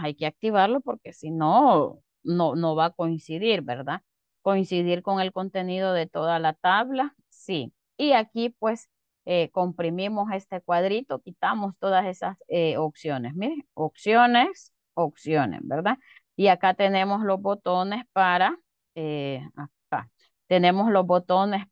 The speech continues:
para reemplazar. Imagínense aquí cómo vamos a estar reemplazando de uno en uno esos dieciséis mil datos, ¿verdad? De dieciséis mil,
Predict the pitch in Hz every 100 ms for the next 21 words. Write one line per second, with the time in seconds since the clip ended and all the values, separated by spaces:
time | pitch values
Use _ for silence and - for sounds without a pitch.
0 | - 190 165 123 - _ _ _ _ 147
1 | 180 240 294 - 226 220 - 185 160 185
2 | 330 _ _ _ _ _ 170 180 196 190
3 | 196 220 196 - 233 190 185 185 175 175
4 | 180 180 175 185 180 185 185 180 180 175
5 | 185 180 175 170 175 180 170 170 180 180
6 | 175 180 175 170 175 170 - 170 170 180
7 | 180 165 190 208 - 120 151 139 160 165
8 | 160 165 160 151 143 147 185 208 -